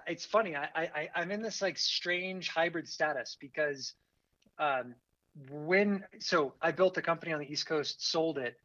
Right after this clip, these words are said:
and then I basically retired. And my wife and I, um, that's when we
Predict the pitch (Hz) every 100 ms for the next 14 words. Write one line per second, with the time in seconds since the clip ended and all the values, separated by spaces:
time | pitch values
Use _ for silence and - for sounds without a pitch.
0 | _ _ _ 156 156 175 160 143 175 196
1 | - 135 123 147 135 110 110 _ 147 143
2 | 139 151 156 151 147 139 123 - - -
3 | _ - 143 131 123 123 _ _ 147 151
4 | - 147 123